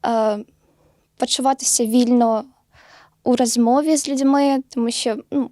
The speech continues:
мені складно розмовляти з іншими, кого я не знаю. Моя мрія — це повернутися додому, до Краматорська, побачити своїх рідних, обізнятися з ними.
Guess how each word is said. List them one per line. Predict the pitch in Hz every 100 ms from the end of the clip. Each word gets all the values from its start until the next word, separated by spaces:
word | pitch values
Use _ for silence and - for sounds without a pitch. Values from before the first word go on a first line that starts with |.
| _
мені | - 262 285 302 285
складно | 269 - 277 254 220 214 196 233 _ _ _ - - - - - -
розмовляти | 240 254 262 254 240
з | 294
іншими, | 339 - 254 240 226 - -
кого | - 240 254
я | 254 240
не | 226
знаю. | 220 208 202 - _ _ -
Моя | 277 277 269
мрія — | 285 311 294
це | 269 - 254 247 226 -
повернутися | 254 262 269 - 226
додому, | 220 254 277 262
до | 233
Краматорська, | - 226 226 254 - 262
побачити | 254 240 240 - - 233 220 339
своїх | - 240 240 247
рідних, | 247 294 285 - _ _ _ _ _ _ _ _ _ _ _ _ _ _ -
обізнятися | 247 240 233 269 277 269
з | 254 262
ними. | 262 247 240